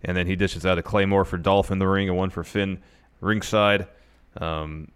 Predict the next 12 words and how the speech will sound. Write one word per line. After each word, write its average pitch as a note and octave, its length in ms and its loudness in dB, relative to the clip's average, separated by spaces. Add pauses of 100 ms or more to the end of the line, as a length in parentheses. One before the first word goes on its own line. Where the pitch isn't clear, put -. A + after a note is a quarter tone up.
and, D2 380 -12
uh, D2+ 220 -10 (800)
you F2 120 -10
know, D#2 220 -12 (680)
I D#2+ 60 -12
feel F2+ 100 -8
like E2+ 140 -4 (560)
this E2+ 180 -12
is E2 80 -12
somewhat E2 500 -8
dealt E2 200 -4
with - 320 -12